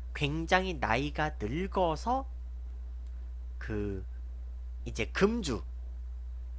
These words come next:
낙성대 지역, 낙성대 지역이죠.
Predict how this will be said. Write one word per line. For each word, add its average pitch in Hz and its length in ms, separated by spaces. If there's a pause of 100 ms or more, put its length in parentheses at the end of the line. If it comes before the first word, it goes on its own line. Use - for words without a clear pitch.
(100)
낙성대 196 840
지역, 104 260 (360)
낙성대 254 480
지역이죠. 107 520